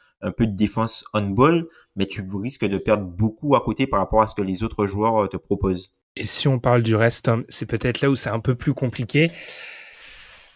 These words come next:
Speaker 2: C'est, c'est un peu plus compliqué. On, on en avait parlé dans nos previews, euh, de, du poste quatre notamment, et dans, dans ce fameux premier match de la saison, moi, j'avais, j'ai écrit dans mes notes,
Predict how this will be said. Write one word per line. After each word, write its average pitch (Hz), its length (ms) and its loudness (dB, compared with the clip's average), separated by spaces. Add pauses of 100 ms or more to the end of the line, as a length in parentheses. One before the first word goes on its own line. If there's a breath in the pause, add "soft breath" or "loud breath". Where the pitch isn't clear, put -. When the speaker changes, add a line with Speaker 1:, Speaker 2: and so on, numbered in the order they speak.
(120)
Speaker 2:
C'est, - 340 0
c'est - 200 4
un 127 120 4
peu 170 160 8
plus 170 160 8
compliqué. 151 640 4 (240)
On, 147 180 2
on 147 160 6
en 202 100 6
avait 294 220 6
parlé 160 260 6
dans 160 140 6
nos 110 140 4
previews, 127 680 4
euh, 104 80 6
de, 110 180 4
du 113 240 -4
poste - 400 6
quatre - 240 2
notamment, 107 580 4
et 104 140 4
dans, 104 220 4
dans 120 160 2
ce - 100 -4
fameux 156 260 4
premier 135 240 4
match 127 220 4
de 120 80 4
la 107 140 6
saison, 120 400 2 (380 loud breath)
moi, 120 220 6
j'avais, 117 360 6
j'ai 120 160 4
écrit 160 240 6
dans 127 140 6
mes 110 140 6
notes, 123 220 6